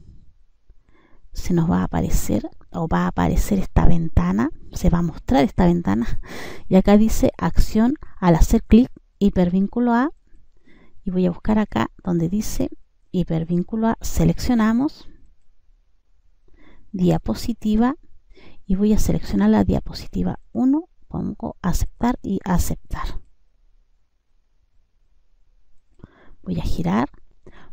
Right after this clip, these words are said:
voy a detener, tengo el número uno, voy a girar,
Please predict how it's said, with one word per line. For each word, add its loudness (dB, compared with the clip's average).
voy 0
a 2
detener, 2
tengo 0
el -2
número -6
uno, 0
voy -4
a -6
girar, 0